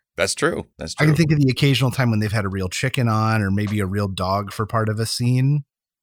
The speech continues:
Speaker 1: Yeah.
Speaker 2: But pretty rare. Um, Julie Andrews, of course, was featured well. They got, they showed off her two biggest things.
Speaker 1: Singing and dancing?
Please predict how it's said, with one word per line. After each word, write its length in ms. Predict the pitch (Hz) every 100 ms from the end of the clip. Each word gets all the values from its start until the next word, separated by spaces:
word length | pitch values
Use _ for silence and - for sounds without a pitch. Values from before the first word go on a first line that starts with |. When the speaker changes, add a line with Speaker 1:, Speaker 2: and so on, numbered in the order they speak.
| _
Speaker 1:
Yeah. 300 | 80 69 67 _ _ _ _
Speaker 2:
But 100 | 160
pretty 180 | - 202
rare. 280 | 110 - - _ _ _ _ _ _ -
Um, 340 | 117 117 113
Julie 280 | 110 147 185
Andrews, 280 | 139 143 135
of 160 | 101
course, 240 | - 202 -
was 100 | 107
featured 380 | - 110 127 113
well. 240 | 120 127
They 240 | 98 104
got, 340 | 127 127 120 95
they 100 | 113
showed 260 | - 131 123
off 180 | 120
her 120 | - 101
two 260 | - 120
biggest 360 | 110 104 107 -
things. 520 | 95 95 131 139 - _ _ _ _ _ _ _ _ _ _ _ _ _ _ -
Speaker 1:
Singing 440 | - 82 95 98
and 220 | 69 67
dancing? 400 | - 78 92 131